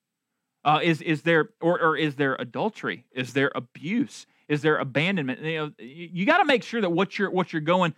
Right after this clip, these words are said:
to talk about, um, is actually something that, that Jesus talks about and is not just something that kinda gets on your nerves, because there's a difference between a sin issue and a style issue. And you wanna make sure this is actually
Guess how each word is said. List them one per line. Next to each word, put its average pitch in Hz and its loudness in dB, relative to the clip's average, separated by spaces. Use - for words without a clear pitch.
to - -20
talk 262 4
about, 135 2
um, 147 6
is 143 0
actually 175 0
something 165 -2
that, 139 4
that 147 0
Jesus 190 2
talks - -6
about 127 0
and 147 2
is 139 2
not 160 4
just 147 -2
something 143 -2
that 135 -2
kinda 143 2
gets 143 0
on 143 -4
your 123 -2
nerves, 135 -2
because 156 4
there's 143 0
a 139 0
difference 175 0
between 151 -4
a 131 -2
sin 220 0
issue 135 -4
and 120 -2
a 107 -4
style 123 0
issue. - -18
And 135 -6
you 175 0
wanna 202 4
make 156 -2
sure 180 -6
this 156 -4
is 151 -2
actually 139 0